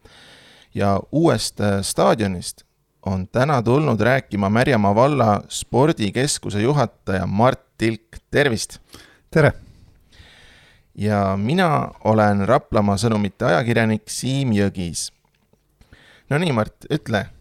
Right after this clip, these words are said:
Speaker 1: kui kaua juba on Märjamaal uuest staadionist unistatud?
Speaker 2: No ma, ma ei tea,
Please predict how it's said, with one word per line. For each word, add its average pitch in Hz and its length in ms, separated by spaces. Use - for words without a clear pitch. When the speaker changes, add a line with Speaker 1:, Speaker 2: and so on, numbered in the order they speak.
Speaker 1:
kui 180 240
kaua 127 380
juba 107 260
on 127 140
Märjamaal 98 1040
uuest 113 640
staadionist 98 960
unistatud? 110 720
Speaker 2:
No 113 120
ma, 110 400
ma 117 100
ei 117 80
tea, 120 180